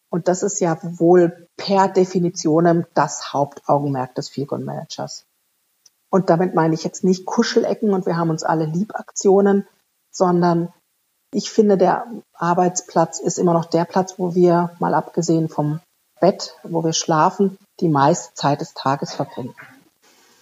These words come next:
Und dann finde ich, sollte man natürlich auch das Recht haben, sich an diesem Platz, wo man so viel Zeit verbringt, auch wirklich gut zu fühlen und wohl zu fühlen.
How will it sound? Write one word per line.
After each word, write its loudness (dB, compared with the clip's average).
Und -4
dann 0
finde 2
ich, -4
sollte 2
man 4
natürlich -2
auch 2
das -10
Recht -4
haben, -2
sich -6
an -6
diesem -4
Platz, -4
wo -2
man 0
so 4
viel -2
Zeit 2
verbringt, 0
auch 0
wirklich 2
gut -2
zu -8
fühlen -2
und -8
wohl 0
zu -10
fühlen. -8